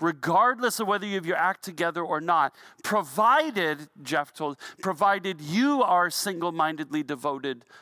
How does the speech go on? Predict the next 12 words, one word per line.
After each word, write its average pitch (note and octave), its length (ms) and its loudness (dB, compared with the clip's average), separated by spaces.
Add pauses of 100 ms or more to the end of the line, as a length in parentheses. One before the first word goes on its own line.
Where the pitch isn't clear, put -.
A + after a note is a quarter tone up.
(140)
to E3 220 -2
living D3+ 380 -2
the C3+ 100 -4
wisdom C3 360 -4
of A#2+ 100 -6
God A#2+ 180 0
in A#2 60 -12
your B2+ 100 -8
life. C#3 220 -2
You F#3 400 -4
want E3+ 580 0
nothing G#3 600 -2